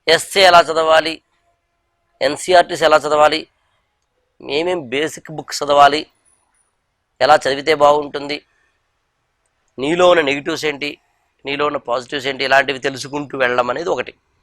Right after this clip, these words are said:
దీన్ని గైడెన్స్ అంటాం. సాధారణంగా కోచింగ్ సెంటర్లే గైడెన్స్ కూడా ఇవ్వాలి.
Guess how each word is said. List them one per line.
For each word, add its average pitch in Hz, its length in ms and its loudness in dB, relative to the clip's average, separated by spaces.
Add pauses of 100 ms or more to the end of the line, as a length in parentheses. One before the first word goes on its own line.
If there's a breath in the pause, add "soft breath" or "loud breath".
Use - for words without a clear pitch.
(540)
దీన్ని 180 260 -2
గైడెన్స్ 131 320 2
అంటాం. 101 240 -8 (2000)
సాధారణంగా 240 840 8
కోచింగ్ 226 600 -2
సెంటర్లే 202 580 2
గైడెన్స్ 196 380 6
కూడా 151 140 2
ఇవ్వాలి. 98 260 -2